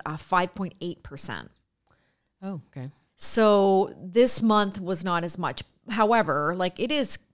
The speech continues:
Speaker 1: cumulative because we've been seeing this
Speaker 2: Right.
Speaker 1: over and over again.
Speaker 2: Right.
Speaker 1: Um, so, yeah.
Speaker 2: Yeah, okay.
Speaker 1: Yeah. So, okay, well, we'll talk about the stats. We'll shut up now.
Speaker 2: How did
Speaker 1: Um,
Speaker 2: we get on that?
Speaker 1: I don't know. I babbled on about
Speaker 2: The
Speaker 1: something.
Speaker 2: free flow of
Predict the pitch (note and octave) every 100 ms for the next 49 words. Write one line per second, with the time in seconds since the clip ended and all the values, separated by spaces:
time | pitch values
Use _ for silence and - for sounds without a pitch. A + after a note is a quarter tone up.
0 | _ - C#4 G#3 D#3 D3+ D3 F3 D#3+ F3
1 | E3 D#3 A3+ A3 E3 C#3 - F3+ E3+ E3
2 | F#3 E3 D#3 D#3+ D3 C3+ C#3 E3+ D#3 A2
3 | - F3 D#3+ D3 - _ _ F3 F3 E3
4 | D#3 D#3 D3+ - _ _ _ _ _ _
5 | _ _ _ _ _ - A#3+ A3+ G3 F#3+
6 | G#3 G#2 - - F3+ D3+ E3+ D#3 D3+ -
7 | D#3 C3+ F#4+ F#4 F4 D4+ A#3+ F4+ G4+ G4+
8 | D4 A#3 - - E3+ E3+ F#3 F#3+ D#3+ -
9 | D#3 F#3+ _ _ _ _ _ _ _ _
10 | - F#3+ F3 F3 E3+ F3 G#3+ A#3+ D#3 A#2+
11 | A#2+ _ _ _ _ _ _ _ _ _
12 | F3+ - G2+ D3 - - - - E3+ E3+
13 | F3 F#3+ F3 A#3 B3+ C4 - G3 G3+ E3+